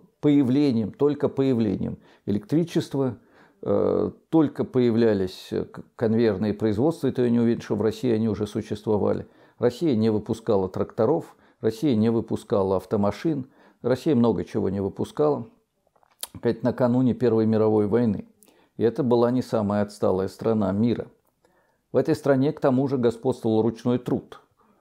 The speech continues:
Аграрное население было доминирующим, а в деревне труд был преимущественно ручным. Да и промышленность в значительной степени оставалась кустарной,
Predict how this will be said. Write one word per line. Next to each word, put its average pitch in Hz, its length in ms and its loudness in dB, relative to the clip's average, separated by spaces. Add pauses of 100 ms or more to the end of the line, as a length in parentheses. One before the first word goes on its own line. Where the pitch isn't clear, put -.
(420)
Аграрное 104 1080 0
население 107 680 -2
было 92 280 -2
доминирующим, 151 920 -2
а 92 240 0
в 87 80 -6
деревне 135 560 0 (320)
труд - 220 -2
был 113 200 0
преимущественно 104 760 -2
ручным. - 420 -6 (500)
Да 123 180 2
и 113 280 0
промышленность 113 720 0
в - 40 -20
значительной 107 420 -4
степени 135 360 -2
оставалась 101 560 0
кустарной, 131 640 -2